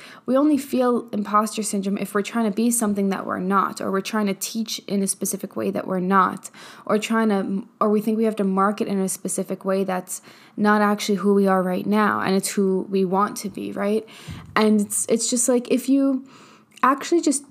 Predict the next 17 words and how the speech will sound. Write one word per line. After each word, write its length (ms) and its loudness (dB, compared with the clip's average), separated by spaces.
taught 540 0
off 200 0
of 280 -6
who 220 2
you 220 4
are 160 2
today, 400 -4
if 220 0
you 120 4
shared 500 0
when 240 6
you 100 6
have 180 2
something 300 2
important 460 0
to 60 -2
say. 380 0